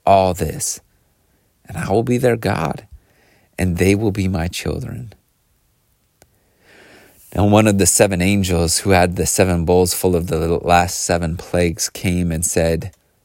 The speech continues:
"Come, I will show you the bride, the wife of the Lamb." You remember he had showed the, the, um, wife of Babylon before.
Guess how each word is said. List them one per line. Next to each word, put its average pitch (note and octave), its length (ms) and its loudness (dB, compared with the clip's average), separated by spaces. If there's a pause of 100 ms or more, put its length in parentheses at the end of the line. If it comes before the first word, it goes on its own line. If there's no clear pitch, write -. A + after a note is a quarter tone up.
(220)
"Come, A#2 420 -4 (1080)
I F#2 100 2
will F#2+ 120 0
show G2+ 220 0
you F#2+ 140 2
the F2 120 0
bride, F2 680 2
the D#2 100 0
wife E2 440 0
of E2 120 -4
the - 80 -8
Lamb." D2+ 420 -6
You D2+ 80 -4
remember E2 280 -2
he F2+ 120 -4
had C#2 120 -6
showed D2 380 -2
the, B1+ 280 0
the, C#2 300 -4 (580)
um, - 500 -4
wife D#2+ 320 0
of - 160 -10
Babylon D#2 580 0
before. E2 520 -2